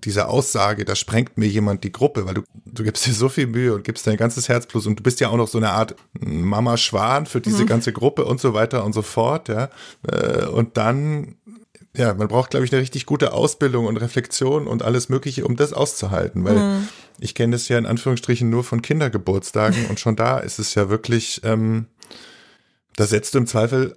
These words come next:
Speaker 1: ein, was du halt hast, um irgendwie diese Gruppe zu managen. Also
Speaker 2: Mhm.
Speaker 1: ich, äh,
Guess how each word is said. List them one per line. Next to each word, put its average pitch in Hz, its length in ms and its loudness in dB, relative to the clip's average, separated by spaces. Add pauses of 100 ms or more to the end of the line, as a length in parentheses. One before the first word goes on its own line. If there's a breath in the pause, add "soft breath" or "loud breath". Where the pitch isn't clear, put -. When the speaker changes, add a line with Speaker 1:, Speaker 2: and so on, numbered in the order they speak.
Speaker 1:
ein, 117 340 0
was 110 220 0
du 117 140 0
halt 127 200 0
hast, 156 360 -2
um 113 200 2
irgendwie 127 540 0
diese 123 300 0
Gruppe 156 300 0
zu - 140 -4
managen. 87 560 0
Also 98 220 2
Speaker 2:
Mhm. 92 60 0
Speaker 1:
ich, - 260 -8
äh, 95 560 -2